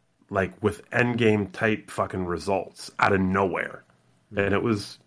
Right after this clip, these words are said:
Speaker 1: multiverse shit, but they did fucking something special here, and I really liked it. This is an easy fucking eight on ten for me.
Speaker 2: Nice.
Speaker 1: Yeah.
Speaker 2: All right. The other thing you had was Being the Ricardos.
Speaker 1: Yeah.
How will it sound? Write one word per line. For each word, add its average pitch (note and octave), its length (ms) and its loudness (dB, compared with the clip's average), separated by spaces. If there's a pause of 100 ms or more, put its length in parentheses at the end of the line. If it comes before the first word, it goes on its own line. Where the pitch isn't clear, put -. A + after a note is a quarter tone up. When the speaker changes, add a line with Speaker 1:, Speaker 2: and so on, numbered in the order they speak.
(140)
Speaker 1:
multiverse G2+ 400 4
shit, B2+ 320 0
but G#2+ 260 4
they A2+ 120 4
did A2 220 4
fucking G2 320 0
something F#2+ 220 -4
special E2+ 380 -4
here, D2+ 160 -4
and D#2 160 -2
I E2+ 60 2
really D#2+ 300 -4
liked D2+ 220 -8
it. - 220 -8
This G#2 120 2
is F#2 100 0
an F2+ 120 0
easy D#2+ 320 -2
fucking D2 640 -6
eight E2 120 -4
on D2 120 -6
ten D2 220 -10
for D2 100 -16
me. C#2+ 180 -16 (380)
Speaker 2:
Nice. - 280 -10 (920)
Speaker 1:
Yeah. - 60 -12 (580)
Speaker 2:
All A#2 80 -6
right. G#2 220 -8 (100)
The A#2+ 100 -8
other B2 180 -4
thing A2+ 260 -10
you G#2+ 240 -12
had E2+ 440 -12
was F2+ 300 -14 (220)
Being D3 500 -4 (120)
the A2+ 260 -6
Ricardos. F2 1120 -6 (1040)
Speaker 1:
Yeah. F2 200 4